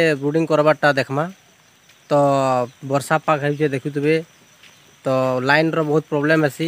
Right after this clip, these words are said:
ତ ଛୋଟ ଛୋଟ ଚିଆଁ ମାନେ ମରିଯିବାର ବହୁତ ଚାନ୍ସ ରହେସି। ତ ଲାଇନ୍ ପଲାଲେ ବି କିଛି ଅସୁବିଧା ନାଇଁ ହେବା ବୋଲି ଆମେ ଗୋଟେ ଦେଶୀ ଯୁଗାଡ଼ ବନେଇଛୁ।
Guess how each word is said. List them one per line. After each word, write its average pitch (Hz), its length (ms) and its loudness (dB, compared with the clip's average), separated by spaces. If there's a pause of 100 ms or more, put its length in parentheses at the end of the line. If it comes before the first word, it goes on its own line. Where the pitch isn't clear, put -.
ତ - 120 -2 (220)
ଛୋଟ 156 200 -4
ଛୋଟ 156 180 0
ଚିଆଁ 151 220 4
ମାନେ 151 300 4
ମରିଯିବାର 143 420 2
ବହୁତ 143 300 0 (480)
ଚାନ୍ସ 147 240 2
ରହେସି। 143 300 -4 (840)
ତ - 80 -6 (140)
ଲାଇନ୍ 185 200 6
ପଲାଲେ 180 360 4
ବି 190 160 0 (280)
କିଛି 151 200 -4
ଅସୁବିଧା 156 340 0
ନାଇଁ 175 160 2
ହେବା 165 140 2
ବୋଲି 156 240 0
ଆମେ 160 200 2
ଗୋଟେ 160 280 0
ଦେଶୀ 147 280 -4
ଯୁଗାଡ଼ 151 300 2
ବନେଇଛୁ। 143 340 -2